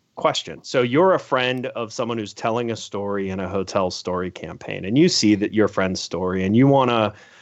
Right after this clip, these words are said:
support your friend by showing some love for their story. And what you see when you do that is the ultimate question, uh, which is a question that you may not even be considering at that time, which is, "Would you be interested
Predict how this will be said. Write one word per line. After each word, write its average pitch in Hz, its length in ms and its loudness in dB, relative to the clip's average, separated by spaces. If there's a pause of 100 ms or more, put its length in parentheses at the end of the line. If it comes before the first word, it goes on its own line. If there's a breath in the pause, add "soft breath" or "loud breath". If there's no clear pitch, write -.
(160 loud breath)
support 151 480 2
your 120 120 0
friend 110 360 -2
by 98 320 -2
showing 113 360 -2
some 98 240 -8
love 98 280 -4
for 101 140 -8
their 92 160 -8
story. 110 640 0
And 120 260 -2
what 175 200 0
you 202 120 -2
see 143 380 0
when 107 220 0
you 101 100 -2
do 127 280 0
that 87 420 -2
is 139 320 2
the 160 140 4
ultimate 170 440 2
question, - 640 -4 (340 soft breath)
uh, 120 160 4
which 165 160 4
is 220 120 2
a 190 80 0
question 208 500 -2
that 143 160 -2
you 160 160 -6
may 160 160 0
not 131 220 -2
even 113 180 -6
be 104 100 -10
considering 113 540 -2
at 104 100 -2
that 95 160 -2
time, 185 360 -2
which 95 200 -2
is, 98 300 -2
"Would 254 260 -4
you 240 100 0
be 202 160 0
interested 170 720 0